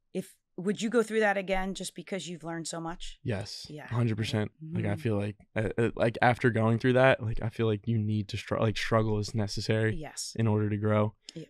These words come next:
Speaker 2: And, like, no
Speaker 1: course.
Speaker 2: matter, like, all
Speaker 1: Mm-hmm.
Speaker 2: throughout my life, like, even when I was little, before, before I turned into the baseball player, I was, like, I
Speaker 1: Yeah.
Speaker 2: was, I was a,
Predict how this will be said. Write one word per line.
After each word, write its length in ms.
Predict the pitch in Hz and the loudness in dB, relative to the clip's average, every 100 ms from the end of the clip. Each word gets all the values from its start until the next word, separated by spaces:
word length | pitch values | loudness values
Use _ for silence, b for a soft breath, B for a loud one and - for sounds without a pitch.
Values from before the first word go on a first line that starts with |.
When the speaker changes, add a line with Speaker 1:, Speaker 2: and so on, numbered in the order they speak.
| _ | _
Speaker 2:
And, 180 | 110 107 | 0 0
like, 220 | 107 101 | 0 0
no 80 | 110 | 2
Speaker 1:
course. 80 | 107 | 2
Speaker 2:
matter, 260 | 107 107 107 | 4 4 2
like, 240 | 110 - _ _ - | 0 -2 _ _ 4
all 140 | 123 | 6
Speaker 1:
Mm-hmm. 80 | 117 | 6
Speaker 2:
throughout 180 | 113 110 | 4 4
my 100 | 110 | 4
life, 340 | 107 107 - | 4 2 0
like, 140 | 104 104 | -6 -2
even 240 | 113 117 | 2 2
when 100 | 110 | 4
I 60 | 107 | 2
was 140 | 101 | 2
little, 400 | 110 107 107 104 b b b - | 2 2 0 -4 b b b -2
before, 600 | 113 - 131 120 113 107 _ b b b b b | 0 6 10 10 10 6 _ b b b b b
before 260 | 120 156 143 | 4 12 12
I 60 | |
turned 240 | 123 139 131 | 12 10 10
into 100 | 117 | 8
the 80 | |
baseball 300 | 113 113 113 | 8 6 6
player, 200 | 104 113 | 8 8
I 100 | 101 | 6
was, 460 | 104 110 127 113 104 | 6 10 12 12 8
like, 140 | 110 | 4
I 60 | 107 | 6
Speaker 1:
Yeah. 60 | 113 | 6
Speaker 2:
was, 160 | 107 - | 6 4
I 80 | 117 | 4
was 120 | |
a, 80 | 107 | 4